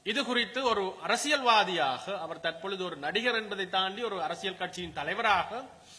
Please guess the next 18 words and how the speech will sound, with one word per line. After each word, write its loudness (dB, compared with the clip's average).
ஆ, -4
மிக 2
நிச்சயமாக 0
பொறுப்புடன் 0
இது -2
குறித்து -4
ஆராய்ந்து 6
பேசியிருக்க -2
வேண்டும் -2
என்பது -6
எமது -2
ஆ, -8
வேண்டுகோளாக 2
இருக்கின்றது. -2
ஆ, -10
காரணம், 6
விஜயினுடைய 6
சினிமா 2